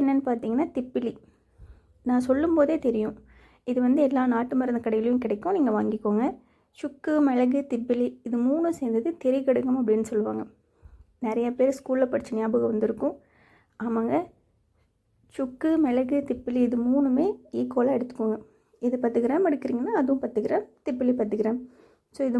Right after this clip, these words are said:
மூணையுமே பத்து, பத்து கிராம் எடுத்துக்கோங்க. So, இதை நல்லா அப்படியே வெயில்ல காய வச்சிருங்க. ஒரு நல்ல வெயில்ல காஞ்சதுக்கப்புறமா அதை எடுத்துட்டு வந்து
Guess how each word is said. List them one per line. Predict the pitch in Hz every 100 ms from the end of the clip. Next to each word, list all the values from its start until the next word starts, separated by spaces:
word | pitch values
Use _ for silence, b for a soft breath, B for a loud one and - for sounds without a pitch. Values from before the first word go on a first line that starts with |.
| 247
மூணையுமே | 277 277 262 381
பத்து, | 240 247 226
பத்து | 226
கிராம் | 233 247 240
எடுத்துக்கோங்க. | - - 220 214 - - b b b b _ _ _ _ _ -
So, | 330
இதை | 302 247
நல்லா | 220 277 339
அப்படியே | 302 277
வெயில்ல | 262 294 294
காய | 240 247 233
வச்சிருங்க. | - 247 226 - - -
ஒரு | 269 269 240
நல்ல | 240 262 311 285
வெயில்ல | 277 285 285
காஞ்சதுக்கப்புறமா | 247 247 233 - 226 226 320 440 B B B B 247
அதை | 254 262
எடுத்துட்டு | 254 254 277 247
வந்து | 240